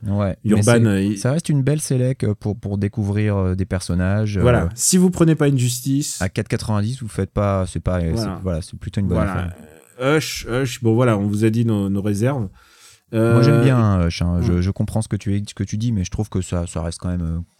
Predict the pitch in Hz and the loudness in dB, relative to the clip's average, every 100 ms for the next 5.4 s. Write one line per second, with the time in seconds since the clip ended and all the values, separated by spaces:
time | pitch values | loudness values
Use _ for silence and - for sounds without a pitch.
0 | - 87 87 90 95 92 82 _ _ _ | -6 -4 -4 -4 -2 -4 -6 _ _ _
1 | - 90 107 - 90 82 87 101 - 80 | -8 -4 -4 -2 -2 -2 -2 -4 -6 -6
2 | 87 - - _ _ _ _ _ _ - | -6 -8 -16 _ _ _ _ _ _ -6
3 | 107 147 - 131 127 120 110 104 101 101 | -2 -2 -2 -2 2 4 2 0 0 0
4 | 107 107 110 104 110 98 95 - 107 101 | 0 2 0 0 0 0 -2 -6 -8 -6
5 | - 190 120 | -4 -4 -4